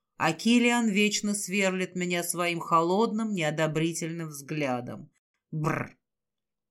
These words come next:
Издаю громкий гневный стон прямо в подушку, в которую я уткнулась лицом, как только вернулась с этого жалкого подобия тренировки. Почему жалкого? Да потому что, что бы я ни делала, всё было не так.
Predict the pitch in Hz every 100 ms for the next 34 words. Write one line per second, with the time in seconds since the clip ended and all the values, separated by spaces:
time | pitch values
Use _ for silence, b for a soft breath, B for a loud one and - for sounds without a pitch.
0 | _ _ _ _ _ 196 180 175 247 294
1 | 202 190 254 254 - 196 202 220 220 202
2 | 196 - 226 208 202 202 196 190 202 196
3 | 202 165 - 143 170 165 175 175 175 180
4 | 175 196 190 185 175 185 170 - 226 220
5 | 190 170 202 190 180 180 175 202 226 185
6 | - - 202 196 185 165 196 196 202 180
7 | 170 175 170 175 175 170 175 180 180 160
8 | - - 147 _ _ _ _ - 160 208
9 | 208 196 262 320 320 151 139 _ _ _
10 | _ _ - 165 240 277 294 285 285 254
11 | - 294 220 220 214 208 202 190 196 277
12 | 269 190 156 - - 226 226 180 190 185
13 | 175 165 143 120 -